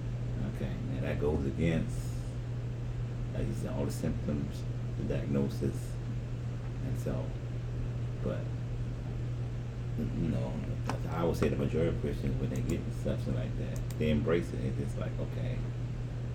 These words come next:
you know, because, and then so I've heard people say, "Well," you know, I remember one year on my job, you know, her dad was diagnosed with something,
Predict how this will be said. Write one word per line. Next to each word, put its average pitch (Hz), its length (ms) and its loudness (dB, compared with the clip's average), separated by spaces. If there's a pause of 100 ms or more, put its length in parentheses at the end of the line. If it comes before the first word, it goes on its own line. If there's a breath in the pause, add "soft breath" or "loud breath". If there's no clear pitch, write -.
(100)
you 67 80 2
know, 60 180 2 (460)
because, 67 400 0
and 76 100 2
then 69 240 4
so 78 100 0
I've 80 280 2
heard 76 240 4
people 73 180 2
say, - 200 2
"Well," 67 360 0 (500)
you 73 100 2
know, 69 60 2 (420)
I - 20 0
remember 76 240 4
one 69 240 4
year 67 100 4
on 67 60 4
my 67 80 4
job, - 440 2 (1000)
you - 80 2
know, 64 140 2
her 64 120 2
dad 67 340 2
was 69 120 2
diagnosed 67 560 2
with - 160 -2
something, 123 260 0